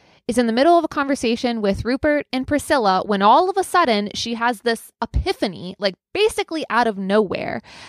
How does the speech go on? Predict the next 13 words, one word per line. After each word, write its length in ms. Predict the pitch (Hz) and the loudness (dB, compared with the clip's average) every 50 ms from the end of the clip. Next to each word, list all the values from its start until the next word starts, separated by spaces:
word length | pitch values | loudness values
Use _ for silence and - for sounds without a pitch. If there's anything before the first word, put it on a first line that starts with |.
| - | 0
that 140 | - 247 240 | 2 2 4
there's 240 | 208 247 240 233 - | 4 4 2 2 0
a 40 | 208 | -2
plot 380 | - - 269 262 277 311 339 - | -4 -2 2 4 4 4 2 0
of 160 | - 220 185 | -2 -4 -4
one 220 | 185 202 226 269 320 | -4 -4 -4 -2 -2
of 100 | 339 294 | -4 -2
Robert's 540 | 277 269 262 269 262 277 285 269 - - - | 0 2 2 2 0 -2 -6 -8 -10 -16 -6
books 580 | 208 196 214 190 - 196 - - - - - - _ _ | 0 2 2 2 2 0 -6 -12 -18 -18 -20 -20 _ _
where 680 | - 185 208 226 220 190 175 165 165 190 226 277 320 339 - _ _ _ _ _ _ _ | -6 -4 -2 0 0 0 -2 -2 -2 -2 -2 -4 -4 -8 -12 _ _ _ _ _ _ _
the 100 | 247 247 | 2 2
son 400 | - - - - 302 339 370 392 | 4 4 2 4 4 2 0 -4
tries 560 | - - 311 254 247 254 254 262 - - - | -2 2 4 6 6 6 6 2 0 -6 -14